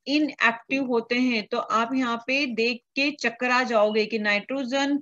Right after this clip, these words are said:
फोर डिफरेंट, अ, उससे जुड़ा हुआ है, वैलेंसी से,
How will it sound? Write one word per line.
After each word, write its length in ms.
फोर 220
डिफरेंट, 560
अ, 800
उससे 260
जुड़ा 220
हुआ 260
है, 60
वैलेंसी 480
से, 180